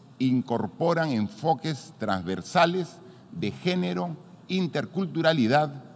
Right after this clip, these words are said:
que le permitirán al Perú alcanzar sus contribuciones nacionalmente determinadas al año dos mil treinta. Como uno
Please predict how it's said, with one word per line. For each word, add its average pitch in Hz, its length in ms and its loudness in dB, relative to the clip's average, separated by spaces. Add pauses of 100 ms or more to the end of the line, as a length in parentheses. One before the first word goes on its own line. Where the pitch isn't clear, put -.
(320)
que 117 120 4
le 135 140 4
permitirán 120 720 4
al 135 200 2
Perú 135 340 2 (260)
alcanzar 101 720 0 (300)
sus - 300 0
contribuciones 143 1000 0 (220)
nacionalmente 123 920 2
determinadas 123 920 2 (220)
al 95 160 2
año 120 280 4
dos 90 180 -4
mil 104 180 2
treinta. 90 460 0 (880)
Como 101 300 4
uno 175 480 4